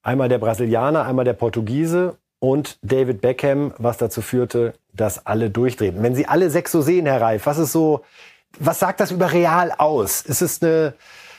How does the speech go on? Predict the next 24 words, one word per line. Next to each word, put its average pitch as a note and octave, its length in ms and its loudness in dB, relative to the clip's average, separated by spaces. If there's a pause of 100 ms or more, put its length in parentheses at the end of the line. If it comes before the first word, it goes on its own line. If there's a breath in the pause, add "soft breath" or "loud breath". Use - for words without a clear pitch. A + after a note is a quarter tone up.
(160 loud breath)
einfach D#3+ 260 -2
der - 280 0
Anspruch F3+ 440 0
zu - 160 0
sagen, E3+ 420 2
die D3+ 120 -2
Besten F3 420 -2
aller E3 240 2
Zeiten E3 420 0
müssen F#3 320 0
irgendwann E3 420 0
mal F3 120 2
bei D3 120 2
uns F3 200 -2
spielen, G3+ 320 0
sonst D#3 220 -2
sind F3 140 -2
sie F#3+ 120 -2
gar E3+ 140 0
nicht D#3+ 160 -4
die F3 40 0
Besten D#3+ 400 -4
aller - 240 -4
Zeiten? - 360 -8